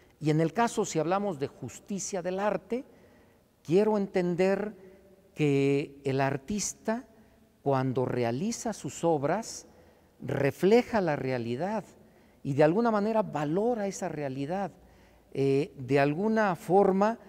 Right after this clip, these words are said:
realiza una labor de esta naturaleza, de valorarla,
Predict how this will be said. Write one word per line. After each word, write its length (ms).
realiza 880
una 240
labor 360
de 180
esta 260
naturaleza, 840
de 380
valorarla, 920